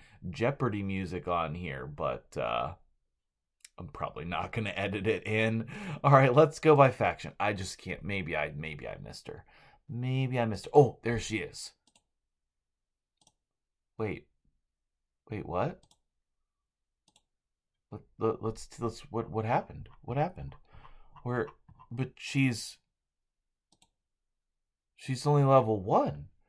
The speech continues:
with no gear. She hasn't been ascended. She has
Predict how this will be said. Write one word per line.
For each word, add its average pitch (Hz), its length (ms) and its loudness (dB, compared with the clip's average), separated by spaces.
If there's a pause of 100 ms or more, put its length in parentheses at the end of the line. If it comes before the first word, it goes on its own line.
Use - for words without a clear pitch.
(200)
with - 200 -12
no 165 200 -4
gear. 156 540 -8 (240)
She - 180 -6
hasn't 143 260 0
been 123 160 -2
ascended. 143 600 -6 (580)
She - 200 -6
has 160 320 2